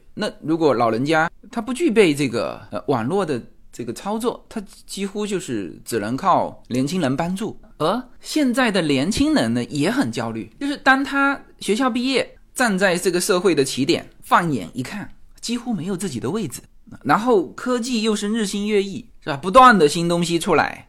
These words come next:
学校里面刚刚学的这些东西全部淘汰。呃，或者作为一个中年人，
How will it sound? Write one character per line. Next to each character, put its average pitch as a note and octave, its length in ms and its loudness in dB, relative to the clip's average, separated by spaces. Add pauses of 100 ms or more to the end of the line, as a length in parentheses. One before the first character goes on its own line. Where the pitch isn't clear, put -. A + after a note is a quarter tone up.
(140)
学 - 300 -4
校 G3 180 4
里 D3 100 -2
面 E3+ 160 -2
刚 G#3 220 2
刚 G#3+ 200 4
学 A2+ 300 -2
的 B2 280 -4
这 D3 100 -10
些 C#3+ 100 -10
东 C#3+ 140 -8
西 D#3 100 -12
全 - 180 -8
部 D4+ 100 -6
淘 - 160 -10
汰。 - 200 -16 (200)
呃， - 100 -8
或 D#4 160 2
者 G3+ 100 4
作 A#3+ 140 0
为 A3+ 100 8
一 G#3+ 40 0
个 A3+ 100 0
中 D4+ 180 2
年 G3+ 220 2
人， - 180 -10